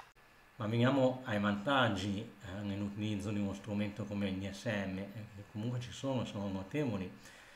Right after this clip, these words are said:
Primo fra tutti, come si è detto già all'inizio del video, è quello di avere uno strumento condiviso dalla comunità scientifica. È estremamente importante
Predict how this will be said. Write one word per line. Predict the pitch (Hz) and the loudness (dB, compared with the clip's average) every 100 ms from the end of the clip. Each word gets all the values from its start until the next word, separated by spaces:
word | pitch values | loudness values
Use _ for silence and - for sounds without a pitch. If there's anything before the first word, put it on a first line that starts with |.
| - - | -16 -4
Primo | 110 107 | 0 0
fra | 117 104 | 2 -2
tutti, | 160 123 | -2 -2
come | 101 101 | -2 -2
si | - | -2
è | 113 | -2
detto | 101 120 | -2 -2
già | 101 107 | -4 -2
all'inizio | 107 107 - | -2 -4 -4
del | 107 104 | -2 -2
video, | 110 139 120 101 - - - - | 0 0 0 -2 -8 -18 -20 -14
è | 120 | -6
quello | 110 104 | -2 2
di | 101 | 2
avere | 101 101 101 101 - - - - | 4 4 4 0 -4 -16 -20 -10
uno | 113 101 | -2 0
strumento | 101 - 104 107 107 104 - 104 - | -2 -2 -2 0 0 -2 -4 -6 -6
condiviso | 110 107 101 107 127 120 107 | -6 -2 0 2 2 2 2
dalla | 101 95 | 0 -2
comunità | 98 104 98 95 - | -2 -4 -6 -6 -6
scientifica. | 104 107 95 151 147 98 98 - - - - - - | -6 -8 -8 -4 -4 -4 -8 -12 -16 -20 -20 -20 -16
È | 117 | -12
estremamente | - 104 95 98 143 - | -10 -4 0 4 4 4
importante | 113 98 107 101 117 104 101 - 98 95 - | 2 0 -2 0 2 2 0 -2 -4 -4 -10